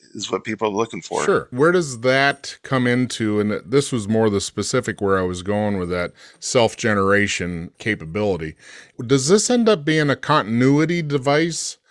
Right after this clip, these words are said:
Speaker 2: And by that, I mean, instead of going out and looking for X, you're looking for how to do this in Excel or,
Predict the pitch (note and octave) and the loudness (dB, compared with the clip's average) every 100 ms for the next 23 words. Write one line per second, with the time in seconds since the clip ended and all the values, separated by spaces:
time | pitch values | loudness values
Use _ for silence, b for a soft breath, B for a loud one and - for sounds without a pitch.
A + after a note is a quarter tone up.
0 | b b A2+ A#2 A2+ B2+ B2 D3+ C#3 C3 | b b -4 -2 2 4 4 4 4 2
1 | B2+ A#2+ A2+ - A#3 A3+ F3+ E3+ D#3 D3 | 2 0 -2 0 0 2 4 4 6 4
2 | A#2 B2+ C3 C3+ A#2+ A2+ A2 G#2+ A2+ G2+ | 2 2 0 -2 -4 0 0 2 0 0
3 | - - A2 A2 B2+ - A#2 - A2+ G#2 | -2 -8 -6 -2 -2 -2 -6 0 2 4
4 | A2+ A2 G2 G#2 G#2 G2+ G2+ F#2+ G#2+ G#2+ | 4 2 0 0 0 0 -2 0 2 2
5 | G#2 F#2 F2+ - G2+ F#2+ E2+ D#2+ D#2+ | 0 -4 -4 -2 0 0 -2 -4 -6